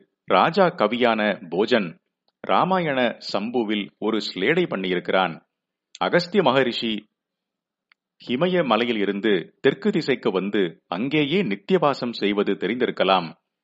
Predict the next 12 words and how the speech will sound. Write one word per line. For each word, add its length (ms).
இதை 180
பற்றி 340
சொல்லும் 400
போஜன், 400
"அபாஸ்த 520
சம்ஸ்தாசம் 840
அப்யுக்த 580
தக்ஷிணாசம்" 760
என்று 300
ஸ்லேடை 440
சொல்கிறான். 540
எல்லா 340